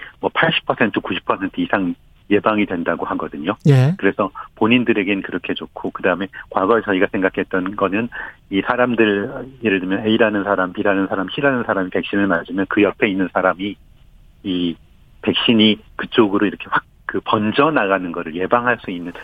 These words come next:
Speaker 1: 그런, 어, 효과도 있다. 그래서 집단의 그 같은,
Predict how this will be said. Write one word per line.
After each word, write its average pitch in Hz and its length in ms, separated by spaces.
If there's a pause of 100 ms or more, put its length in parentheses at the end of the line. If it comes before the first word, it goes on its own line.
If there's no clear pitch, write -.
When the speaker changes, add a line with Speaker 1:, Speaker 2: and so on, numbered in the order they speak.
Speaker 1:
그런, 107 400 (480)
어, 98 100
효과도 139 460
있다. 90 320
그래서 92 260
집단의 110 1300
그 90 180 (160)
같은, 101 400